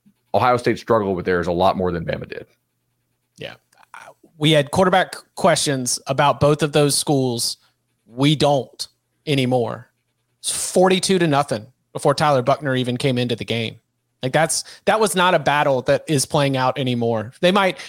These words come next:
Speaker 2: Nick Saban might throw a bunch of oars on the depth chart again, but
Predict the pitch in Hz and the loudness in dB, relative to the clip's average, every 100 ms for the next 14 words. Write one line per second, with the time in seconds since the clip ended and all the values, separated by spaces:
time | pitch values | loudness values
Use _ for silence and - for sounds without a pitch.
0 | - - 190 240 233 226 214 208 - 202 | -20 -2 0 2 2 2 4 2 2 4
1 | 202 190 190 156 156 196 202 208 196 196 | 4 4 0 2 4 4 4 2 2 2
2 | 190 - 220 214 - 175 190 208 226 - | 0 4 4 4 0 2 4 4 0 -8
3 | _ _ _ _ - 151 | _ _ _ _ -2 -2